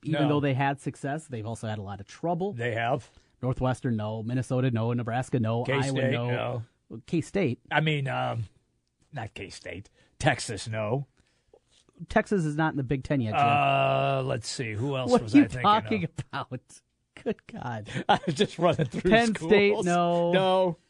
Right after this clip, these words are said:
Speaker 1: So Ohio State's up there.
Speaker 2: Yeah.
Speaker 1: Even though they haven't probably ascended to the level that they should have, at least at a consistent level, it's one of the better jobs you're gonna find. And that's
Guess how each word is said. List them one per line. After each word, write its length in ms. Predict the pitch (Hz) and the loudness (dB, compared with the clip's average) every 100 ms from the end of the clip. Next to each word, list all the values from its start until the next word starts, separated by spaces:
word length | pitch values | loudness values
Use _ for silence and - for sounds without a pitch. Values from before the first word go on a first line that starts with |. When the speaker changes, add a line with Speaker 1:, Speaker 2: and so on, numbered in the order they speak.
| _ _ _ | _ _ _
Speaker 1:
So 180 | - 262 | 2 6
Ohio 240 | 285 370 | 6 6
State's 360 | 359 330 262 - _ 233 | 2 -2 -2 -4 _ 0
up 200 | - - | 0 -4
there. 220 | 113 92 | -10 -2
Speaker 2:
Yeah. 280 | 170 151 117 - _ _ | 0 0 -2 -10 _ _
Speaker 1:
Even 280 | 240 247 269 | 0 2 4
though 220 | 247 240 | 4 4
they 140 | 214 214 | 4 0
haven't 460 | 151 208 190 180 | 0 -2 -2 -6
probably 680 | - 185 180 180 160 156 143 - _ _ _ _ _ _ | -6 -4 0 2 4 4 2 -4 _ _ _ _ _ _
ascended 540 | 165 - 190 185 190 160 | -8 -2 0 4 2 0
to 100 | 170 | 0
the 100 | 160 | 2
level 340 | 156 156 165 | 2 0 0
that 180 | 151 143 | -2 -2
they 280 | 135 131 120 - | -2 -2 -4 -10
should 320 | - - 180 | -18 2 4
have, 200 | 160 156 | 4 0
at 80 | 151 | -2
least 220 | 135 - 147 | -4 -6 -4
at 120 | 123 | -4
a 60 | |
consistent 540 | 120 127 - 147 - 147 | -2 -4 -4 -6 -4 -2
level, 360 | 143 143 151 - _ _ - | -2 0 -2 -6 _ _ 0
it's 120 | 196 | 6
one 140 | 254 | 8
of 40 | 240 | 8
the 40 | |
better 240 | 185 175 156 | 6 6 6
jobs 300 | 151 135 131 | 2 -2 -6
you're 80 | |
gonna 140 | 120 110 | -8 -10
find. 200 | - 101 | -14 -8
And 100 | 143 | 0
that's 280 | 202 196 - | 0 0 -12